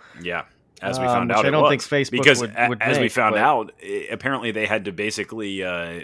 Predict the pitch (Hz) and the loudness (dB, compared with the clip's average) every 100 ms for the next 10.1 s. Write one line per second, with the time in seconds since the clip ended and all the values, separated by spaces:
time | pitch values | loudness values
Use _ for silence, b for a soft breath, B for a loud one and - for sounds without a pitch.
0 | - 90 82 - - _ _ _ _ _ | -12 -10 -10 -14 -20 _ _ _ _ _
1 | _ _ _ _ - - - - 92 90 | _ _ _ _ -20 -18 -18 -20 -18 -6
2 | 101 120 - 90 90 95 87 - - - | 0 2 0 -8 -4 -4 -6 -10 -18 -20
3 | _ 87 87 80 _ _ - _ _ _ | _ -18 -18 _ _ _ -20 _ _ _
4 | _ 107 127 104 92 107 95 95 87 - | _ -2 -2 -2 -4 -4 -4 -8 -12 -14
5 | _ 185 175 147 165 160 165 147 - 143 | _ 6 8 8 8 8 4 2 2 0
6 | 160 143 135 135 139 139 123 117 - - | 2 2 2 0 -2 2 4 2 -2 -2
7 | - - 269 196 285 220 220 185 160 110 | 0 2 2 4 4 6 8 10 10 8
8 | 101 107 110 196 180 170 - 180 165 160 | 4 6 10 12 12 10 10 12 12 10
9 | 180 175 175 160 156 156 151 151 156 151 | 8 8 10 8 8 10 12 12 12 8
10 | 151 | -2